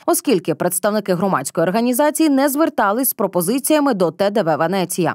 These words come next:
Натомість, щоб ввести громадськість в оману, другого березня було влаштоване ціле шоу, у якому, на жаль, незаконність своїх дій певні посадові особи волонтерського хабу "Венеція"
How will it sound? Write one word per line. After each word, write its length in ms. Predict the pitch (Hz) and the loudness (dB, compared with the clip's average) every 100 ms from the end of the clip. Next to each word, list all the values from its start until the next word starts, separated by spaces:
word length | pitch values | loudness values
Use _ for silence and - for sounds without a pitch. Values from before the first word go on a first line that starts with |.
| - | -2
Натомість, 560 | 277 330 320 196 156 - | 0 2 2 0 -2 -8
щоб 280 | - - 302 | -6 -2 0
ввести 360 | 262 254 214 180 | 0 0 0 0
громадськість 600 | 208 202 165 - 254 - | 0 0 -2 -2 -2 0
в 80 | 294 | 2
оману, 360 | 294 320 330 | 4 4 2
другого 440 | 262 214 170 165 190 | 0 0 2 2 2
березня 460 | 254 277 277 277 | 2 2 2 2
було 240 | 254 339 339 | 2 2 4
влаштоване 560 | 311 - 269 320 311 | 0 0 0 2 2
ціле 340 | - 226 196 208 | 0 0 0 0
шоу, 380 | - 302 180 - | 0 2 2 0
у 100 | 180 | -2
якому, 360 | 160 170 170 | 0 -2 0
на 140 | 170 180 | 0 0
жаль, 220 | 247 277 - | 0 -2 -2
незаконність 720 | 320 370 320 311 311 294 294 | 2 2 2 2 2 2 2
своїх 380 | - 285 269 240 | 0 0 2 0
дій 280 | 214 262 170 | 0 0 0
певні 360 | - 156 147 143 | 0 -2 -2 -4
посадові 500 | 170 185 196 285 320 | -2 0 2 2 2
особи 400 | 320 330 311 277 | 2 2 2 2
волонтерського 720 | 285 285 269 247 - 269 240 | 2 0 0 0 0 0 0
хабу 260 | 240 240 240 | 0 0 0
"Венеція" 560 | 233 233 220 247 202 | 0 0 0 0 0